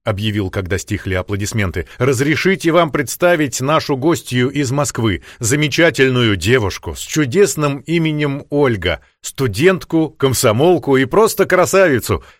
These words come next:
Это для неё я пел». Публика на площадке зааплодировала. «Спасибо за внимание. Отдыхайте, товарищи».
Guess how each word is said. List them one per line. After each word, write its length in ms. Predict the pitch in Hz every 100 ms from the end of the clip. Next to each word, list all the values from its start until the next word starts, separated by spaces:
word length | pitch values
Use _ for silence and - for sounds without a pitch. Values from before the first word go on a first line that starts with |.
| _
Это 360 | 104 135 151 147
для 340 | 98 120 165
неё 680 | 147 143 127 120 170 160 - _
я 340 | 85 92 113
пел». 380 | 120 101 85 - _ _ _
Публика 680 | - 240 185 175 156 156 147
на 140 | 123 117
площадке 760 | 110 95 - 127 117 - 101
зааплодировала. 1080 | 80 98 98 87 80 69 73 71 65 60 - _ _
«Спасибо 640 | - - 170 - 214 170 135
за 180 | 135
внимание. 680 | 156 156 151 151 123 90 71 67 -
Отдыхайте, 640 | 143 151 180 202 165 131
товарищи». 680 | 135 127 131 95 - 76 62